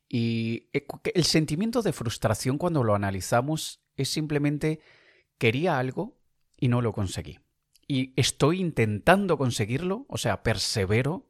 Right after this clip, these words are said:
me empeño y no lo estoy consiguiendo. Y es allí donde empezamos a sentirnos frustrados,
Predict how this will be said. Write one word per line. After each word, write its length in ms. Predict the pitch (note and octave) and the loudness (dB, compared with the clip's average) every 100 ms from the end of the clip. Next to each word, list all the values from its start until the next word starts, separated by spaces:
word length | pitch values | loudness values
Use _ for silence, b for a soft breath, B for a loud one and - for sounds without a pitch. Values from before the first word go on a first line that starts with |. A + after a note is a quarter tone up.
| _ | _
me 160 | - G#2 | -2 0
empeño 680 | F#2+ F2+ C3 C#3+ C#3+ F3+ - B B B | 0 2 2 4 4 2 -2 B B B
y 140 | C#3+ | 2
no 200 | B2+ D3+ | 8 8
lo 100 | F#3+ | 8
estoy 260 | B2+ - B2 | 6 4 0
consiguiendo. 720 | - A2 G#2+ F#2 F2+ D#2 - b b b b b | 2 -2 -2 -4 -6 -8 -12 b b b b b
Y 100 | A#2+ | -2
es 120 | B2+ | 2
allí 180 | D3+ D#3+ | 2 0
donde 240 | D#3+ D3 | 0 0
empezamos 480 | C3+ B2 - C3+ D3+ | 0 -2 -2 -2 0
a 60 | D3 | -2
sentirnos 640 | - A2+ C3+ C3 D3 C#3 | -2 -4 -4 -2 -2 -2
frustrados, 920 | - A2+ G#2 - - C3 G#2+ F#2 - | -4 -4 -2 -2 2 4 2 -2 -8